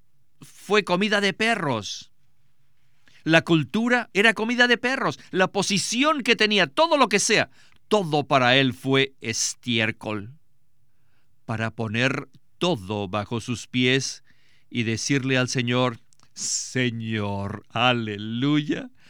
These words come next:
que estoy absolutamente libre, libre de todos los enredos terrenales. Ahora solamente me interesas tú. Quiero ganarte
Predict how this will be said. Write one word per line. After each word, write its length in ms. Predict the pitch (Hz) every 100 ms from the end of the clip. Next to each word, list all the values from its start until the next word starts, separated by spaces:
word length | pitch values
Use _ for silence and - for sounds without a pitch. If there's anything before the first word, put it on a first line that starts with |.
| - - - -
que 260 | 147 135 - - -
estoy 640 | 151 - - 185 180 185
absolutamente 1300 | 156 143 - 165 156 175 214 175 156 185 185 185 165
libre, 500 | 180 170 98 90 - - - - - - - - -
libre 560 | 127 147 190 180 170
de 220 | 139 127 - - -
todos 460 | 214 214 208 202 165
los 240 | 160 151
enredos 680 | 156 143 147 160 156 151 -
terrenales. 1120 | 156 139 131 123 113 101 98 90 - - - - - - - - -
Ahora 420 | 101 113 127 127 -
solamente 840 | - - 160 135 120 127 123 131
me 140 | 117 110
interesas 760 | 104 107 113 113 117 - - -
tú. 260 | 104 90 - - - - -
Quiero 420 | 147 190 190 185
ganarte 840 | 147 131 143 156 165 - 202 220